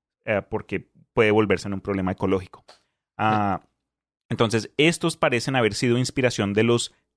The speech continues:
Speaker 1: hammerpedes de la película Prometeo. En la película, estos bichos tienen s-, una semejanza casi mezclada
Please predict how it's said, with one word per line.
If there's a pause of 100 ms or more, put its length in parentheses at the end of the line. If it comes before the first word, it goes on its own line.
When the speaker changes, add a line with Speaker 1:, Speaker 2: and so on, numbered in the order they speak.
(320)
Speaker 1:
hammerpedes
de
la
película
Prometeo. (500)
En
la
película,
estos
bichos
tienen
s-,
una
semejanza
casi
mezclada